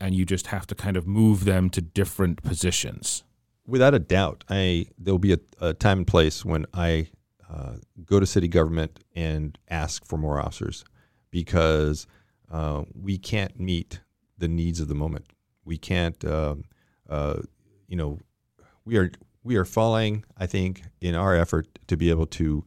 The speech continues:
Speaker 2: meet all the needs of our community, not the way that I think our community expects us to, and certainly not the way that we internally feel that we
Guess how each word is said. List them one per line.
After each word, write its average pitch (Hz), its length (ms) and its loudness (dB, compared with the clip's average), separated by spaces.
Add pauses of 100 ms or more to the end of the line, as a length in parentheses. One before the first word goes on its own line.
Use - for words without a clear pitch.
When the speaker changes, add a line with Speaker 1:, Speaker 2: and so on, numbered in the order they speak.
(500)
Speaker 2:
meet 95 380 -6
all 95 180 4
the 90 120 0
needs 80 520 -2
of 78 120 -2
our 76 100 2
community, 73 500 -8 (140)
not 95 320 -2
the 90 80 0
way 82 220 4
that 76 400 -2
I - 80 -2
think 80 180 -4
our 76 80 0
community 76 400 -6
expects - 400 -6
us - 140 -6
to, 151 160 -2
and 82 120 -2
certainly 82 320 0
not 80 280 -2
the 80 60 -2
way 80 140 0
that 73 220 -4
we 92 240 2
internally 80 480 -2
feel 80 260 -6
that 73 140 -4
we 82 320 -4